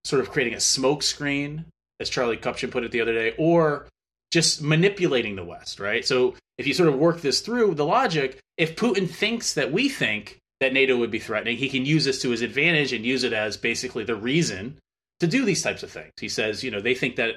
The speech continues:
this makes me nervous. I can use that to my advantage." There are people like Michael McFaul, for example, who say that nato has never been a threat to, to Russia, that Putin over time has talked about actually cooperating with nato.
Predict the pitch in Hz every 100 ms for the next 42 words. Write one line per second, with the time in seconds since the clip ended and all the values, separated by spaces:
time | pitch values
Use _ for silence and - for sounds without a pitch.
0 | - 113 120 101 107 101 101 175 196 92
1 | 98 101 101 104 101 104 120 190 95 82
2 | - _ _ _ _ _ - 147 139 175
3 | 170 147 135 120 117 123 127 117 113 -
4 | 107 117 131 156 156 147 180 247 196 101
5 | - - 139 120 113 110 123 151 147 127
6 | 127 165 180 151 113 101 110 95 - 95
7 | 90 - - 87 85 - 185 233 _ _
8 | _ _ - 135 - 175 196 175 143 131
9 | 139 135 117 - - 165 170 123 113 104
10 | - - 113 104 - 117 151 202 190 202
11 | 202 208 220 330